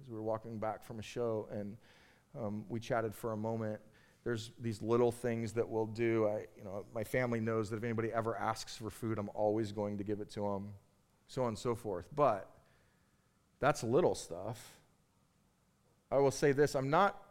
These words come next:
so convicted by it that my life is being dictated by it. I believe it, and I might participate in it a little bit, but my life isn't going,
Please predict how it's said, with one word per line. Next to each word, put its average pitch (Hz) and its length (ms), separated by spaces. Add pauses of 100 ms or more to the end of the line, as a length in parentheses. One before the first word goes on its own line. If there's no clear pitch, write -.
(220)
so 160 420
convicted 135 800
by 165 240
it 165 140
that 131 120
my 120 120
life 117 420
is 107 140
being 107 280
dictated 87 560
by 76 140
it. 65 220 (1400)
I 156 100
believe 156 420
it, 117 320 (160)
and 127 100
I 127 40
might 151 160
participate 151 540
in 127 120
it 113 40
a 107 40
little 156 260
bit, 104 360
but 131 100
my 127 120
life 143 380
isn't 127 300
going, 120 480